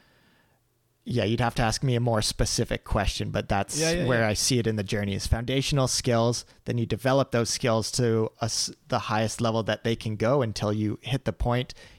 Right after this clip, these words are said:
Speaker 1: usually around, um, that, uh, and you've just discovered that strength has very little to do overall with, with some climbing abilities that,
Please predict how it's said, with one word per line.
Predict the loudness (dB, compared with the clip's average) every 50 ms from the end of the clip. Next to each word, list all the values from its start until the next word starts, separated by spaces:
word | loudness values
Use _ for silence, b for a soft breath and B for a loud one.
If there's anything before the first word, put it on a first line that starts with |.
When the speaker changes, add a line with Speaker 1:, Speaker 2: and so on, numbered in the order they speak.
| B B
Speaker 1:
usually | -2 0 2 2 2 2 2 2
around, | 2 2 2 2 2 2 0 -2 -4 -8 B B B B B B B -4
um, | -2 0 2 2 2 0 0 -2 -6 -8 -10 -14 _ _ _ _ _ _ _ -20 -20 -20 -12 -6
that, | -2 0 2 2 0 -2 -4 -6 -6 -4 -6 -6 -10 _ _ _ _ _ _ _ _ _ -6 -4
uh, | -2 -2 0 0 -2 -4 -4 -4
and | -4 -2 -2
you've | -4 -4 -4
just | -4 -4 -4 -4 -4
discovered | -4 -2 0 0 2 2 2 0 0
that | 0 -2 -2 -2 -4 -8
strength | -6 -2 -2 -2 -2 -2 -2
has | -2 -2 0
very | 0 0 0 0 2
little | 0 0 0 0 0 0 0 -2 -4 -6 -6
to | -4 -4
do | -2 -2 0 0 0 -2 -2 -2
overall | -2 -4 -2 0 0 0 0 0 0 0 -2 -2
with, | -2 -2 -2 -4 -6 -18 -20 b b b b b b b b b b -6
with | -6 -4
some | -4 -2 0 0 0 -2
climbing | -4 -2 -2 0 0 2 0 0 0 -2 -4 -6 -6
abilities | -6 -2 0 0 2 2 0 0 -2 -4 -4 -4 -6 -10 b b b b b b b -12
that, | -4 0 0 2 2 2 0 -2 -4 -10 -10